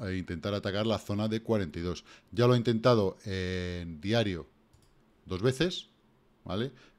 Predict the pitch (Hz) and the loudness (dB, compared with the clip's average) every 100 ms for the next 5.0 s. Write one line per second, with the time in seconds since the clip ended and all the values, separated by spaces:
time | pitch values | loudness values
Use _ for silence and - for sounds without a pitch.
0 | - 95 90 92 101 107 95 92 90 82 | -8 -4 -2 -2 -2 -2 -2 -2 -4 -4
1 | 87 95 120 123 _ 87 101 107 98 95 | -6 -4 -4 -6 _ -2 -2 -2 -2 -4
2 | - 110 87 90 85 87 87 87 85 - | -4 -4 -2 -4 -6 -8 -6 -6 -8 -8
3 | 90 104 78 82 87 113 85 - 71 71 | -6 -6 -6 -8 -4 -4 -4 -6 -12 -10
4 | - 90 - - - - - _ 78 98 | -6 -6 -8 -20 -20 -20 -20 _ -12 -12